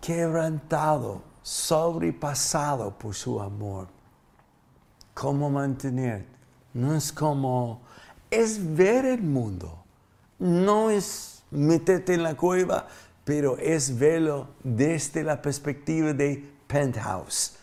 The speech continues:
desde la perspectiva de Dios. Y no es como, "Ay, pobrecitos, ya, uy, eh, no tienen trabajo", sino no es, "Hay que ayudar", no, es,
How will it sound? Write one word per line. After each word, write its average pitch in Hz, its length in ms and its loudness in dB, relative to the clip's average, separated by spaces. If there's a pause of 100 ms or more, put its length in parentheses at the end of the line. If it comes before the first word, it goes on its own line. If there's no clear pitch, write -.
(200)
desde 113 420 2
la 117 180 0
perspectiva 143 680 -4
de 143 240 0
Dios. 151 380 2 (200)
Y 143 80 -2
no 156 120 4
es 180 100 2
como, 151 400 2
"Ay, 156 100 0
pobrecitos, 147 1080 -2
ya, 139 500 -2
uy, 143 520 -4 (440)
eh, 147 340 -2
no 147 160 -2
tienen 147 300 0
trabajo", 131 500 -2 (240)
sino 147 720 0 (300)
no 160 420 4
es, 165 220 -2
"Hay 120 200 -4
que 127 260 -6
ayudar", 123 680 -4
no, 143 540 -2 (260)
es, 143 400 -2